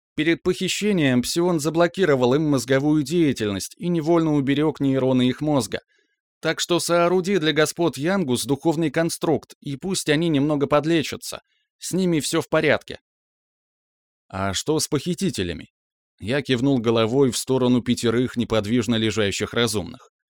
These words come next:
«Мы сможем вернуть им разум, или уже бесполезно?» «Трудно сказать, Лой»,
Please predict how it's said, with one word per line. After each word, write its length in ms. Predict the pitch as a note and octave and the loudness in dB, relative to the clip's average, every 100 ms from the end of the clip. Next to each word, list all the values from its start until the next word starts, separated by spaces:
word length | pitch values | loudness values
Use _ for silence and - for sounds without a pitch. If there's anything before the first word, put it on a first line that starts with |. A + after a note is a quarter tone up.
| _ _ _ - | _ _ _ -10
«Мы 180 | G2 G2+ | -6 -4
сможем 440 | - D3 F3+ D#3 | 0 0 2 2
вернуть 440 | A2+ A#2+ C3+ A#2 B2 | 2 2 2 2 2
им 100 | B2+ | 4
разум, 420 | C#3 F#2 - F2+ _ | 4 2 -2 -14 _
или 220 | G#2+ G#2+ | -4 0
уже 340 | A2+ G#2+ A#2 A2+ | 0 0 2 2
бесполезно?» 680 | G#2+ - B2+ C#3+ G2 F2 - _ _ _ _ _ _ _ _ _ _ _ | 0 -2 0 2 2 -2 -16 _ _ _ _ _ _ _ _ _ _ _
«Трудно 360 | - G3+ G#3 F3+ | 0 2 2 0
сказать, 500 | - F3+ F3+ F3 C#3 | 2 2 4 2 2
Лой», 320 | D3+ C3 G#2 | 2 2 0